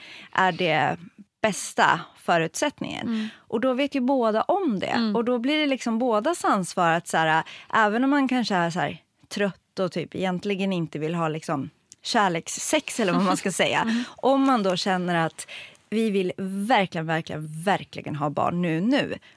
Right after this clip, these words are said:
Speaker 1: Ja, men då får ju båda ta sig i kragen i så
Speaker 2: Exakt.
Speaker 1: fall och ha mer eller mindre
Speaker 2: Mm.
Speaker 1: produktionssex.
Speaker 2: Mm.
Speaker 1: Så det tycker jag är superviktigt. Och att, eh,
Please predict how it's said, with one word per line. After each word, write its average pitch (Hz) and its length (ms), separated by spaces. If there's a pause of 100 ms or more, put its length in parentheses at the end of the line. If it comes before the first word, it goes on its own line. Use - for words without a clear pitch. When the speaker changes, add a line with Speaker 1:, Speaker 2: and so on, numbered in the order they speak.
Speaker 1:
Ja, 202 80
men 214 120
då 226 100
får 254 120
ju 247 80
båda 214 520
ta 156 240
sig - 380
i 175 100
kragen 160 500
i 156 40
så 160 120
Speaker 2:
Exakt. 147 140
Speaker 1:
fall 156 200
och 165 100
ha 202 360
mer 185 400
eller 170 140
mindre 151 320
Speaker 2:
Mm. 147 80
Speaker 1:
produktionssex. - 1600
Speaker 2:
Mm. - 80 (440)
Speaker 1:
Så 247 140
det 277 220
tycker 190 280
jag - 80
är - 40
superviktigt. 165 800
Och - 260
att, - 320
eh, 185 200